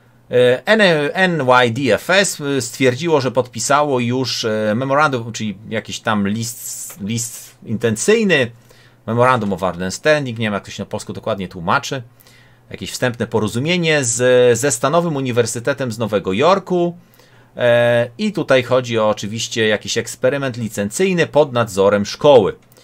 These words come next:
No słuchajcie, czyli jednak wiecie co, to nie jest tak, że to my mamy się tak strasznie do tego dostosować. Zobaczcie, Nowy Jork zobaczył, że pieniądze uciekają między palcami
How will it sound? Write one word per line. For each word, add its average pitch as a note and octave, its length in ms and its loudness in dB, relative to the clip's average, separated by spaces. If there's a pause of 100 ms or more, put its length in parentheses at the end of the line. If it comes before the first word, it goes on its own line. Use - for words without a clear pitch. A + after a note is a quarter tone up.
(400)
No D#3+ 140 2
słuchajcie, D3 480 4
czyli D#3 240 -8
jednak G3+ 360 2
wiecie G#3+ 260 -4
co, G3+ 160 -2
to A3 120 -2
nie C4 140 -2
jest G#3+ 280 0
tak, G#3+ 220 4
że E3+ 120 -2
to F#3 120 2
my F3+ 140 2
mamy E3 280 2
się D#3 120 -2
tak - 200 -2
strasznie E3 640 4
do C#3+ 100 -6
tego C#3+ 260 -2
dostosować. C#3+ 640 0
Zobaczcie, A3 480 -2
Nowy E3 240 0
Jork D#3+ 240 4
zobaczył, D3 440 0
że C#3+ 100 -4
pieniądze C#3+ 520 -4
uciekają C3 500 -2
między C3 300 -6
palcami B2+ 600 -2